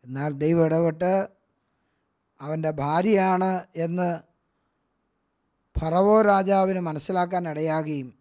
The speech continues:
അവരെ എത്രയും പെട്ടെന്ന് തന്നെ ഈജിപ്തിൽ നിന്ന് പുറത്താക്കുകയും ചെയ്തു. തിരിച്ച് നെഗേവിൽ വന്നു. നെഗേവിൽ തന്നെ താമസിച്ചു. മുന്നോട്ടുള്ള പ്രയാണം തടസ്സപ്പെട്ടു. കാരണം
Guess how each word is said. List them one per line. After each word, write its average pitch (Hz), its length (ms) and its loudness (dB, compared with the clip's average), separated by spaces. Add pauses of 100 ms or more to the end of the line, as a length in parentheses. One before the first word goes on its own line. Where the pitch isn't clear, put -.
(160)
അവരെ 143 340 -6 (360)
എത്രയും 220 580 -4
പെട്ടെന്ന് 143 380 -10
തന്നെ 113 340 -14 (960)
ഈജിപ്തിൽ 196 500 -4
നിന്ന് 165 180 -6
പുറത്താക്കുകയും 123 680 -14
ചെയ്തു. - 200 -20 (720)
തിരിച്ച് 220 380 -2
നെഗേവിൽ 190 420 -2
വന്നു. 170 280 -6 (840)
നെഗേവിൽ 220 520 4
തന്നെ 202 260 -2
താമസിച്ചു. 165 640 -8 (680)
മുന്നോട്ടുള്ള 220 560 0
പ്രയാണം 190 520 -4 (140)
തടസ്സപ്പെട്ടു. 151 540 -14 (100)
കാരണം 139 360 -12